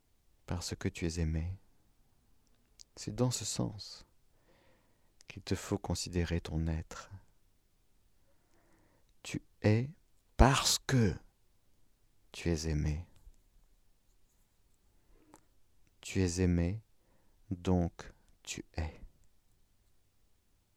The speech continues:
Alors vous comprenez, frères et sœurs, que lorsque vous allez vous confesser,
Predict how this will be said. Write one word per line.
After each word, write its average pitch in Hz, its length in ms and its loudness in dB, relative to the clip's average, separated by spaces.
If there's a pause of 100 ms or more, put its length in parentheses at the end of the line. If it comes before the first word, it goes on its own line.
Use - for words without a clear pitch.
(2750)
Alors 101 360 6
vous 87 140 2
comprenez, 95 520 6
frères 82 300 -2
et 80 60 -6
sœurs, 98 400 0
que 85 340 -2 (880)
lorsque - 340 -4
vous 90 360 2
allez 90 200 6
vous 90 160 2
confesser, 87 760 0